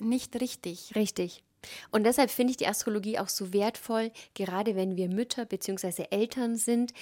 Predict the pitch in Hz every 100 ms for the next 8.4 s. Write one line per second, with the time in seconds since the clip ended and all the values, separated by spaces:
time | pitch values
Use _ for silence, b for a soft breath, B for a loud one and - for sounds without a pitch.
0 | B B 208 - 214 - 214 202 196 196
1 | - 302 311 208 165 170 240 311 311 294
2 | - 254 247 214 214 214 220 233 214 202
3 | 190 - 214 196 185 185 B B B 226
4 | 214 226 214 - 233 285 - 226 190 -
5 | 180 175 190 190 185 208 240 254 - 320
6 | - - 330 494 269 214 226 226 B B
7 | B - 302 330 - 233 233 226 226 240
8 | 339 370 -